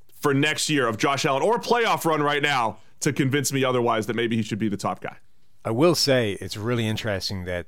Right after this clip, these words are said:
Speaker 2: you know, over the last three years, Baker Mayfield has thirty-four more big-time throws than any of the other group. Sam Darnold has forty-five big-time throws total in that period. Like, Baker Mayfield is leading the <laughs> rest of them by almost a pretty good total himself.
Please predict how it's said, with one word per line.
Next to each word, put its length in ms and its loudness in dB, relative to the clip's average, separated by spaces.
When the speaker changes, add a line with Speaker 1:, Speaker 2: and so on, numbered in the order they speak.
Speaker 2:
you 80 -8
know, 120 -8
over 260 -10
the 60 -2
last 280 0
three 200 -2
years, 380 -2
Baker 340 -2
Mayfield 460 -2
has 220 -2
thirty-four 1040 -4
more 320 -4
big-time 520 -4
throws 600 -8
than 180 -6
any 260 -4
of 120 -8
the 100 -6
other 160 -6
group. 320 -10
Sam 300 0
Darnold 360 4
has 140 0
forty-five 600 -2
big-time 340 -2
throws 500 -4
total 460 -2
in 120 -4
that 200 0
period. 460 -2
Like, 200 -4
Baker 300 2
Mayfield 480 2
is 160 -4
leading 580 6
the 80 0
<laughs> 180 2
rest 220 4
of 80 -2
them 160 4
by 140 2
almost 480 2
a 20 -12
pretty 260 0
good 200 0
total 260 -2
himself. 560 4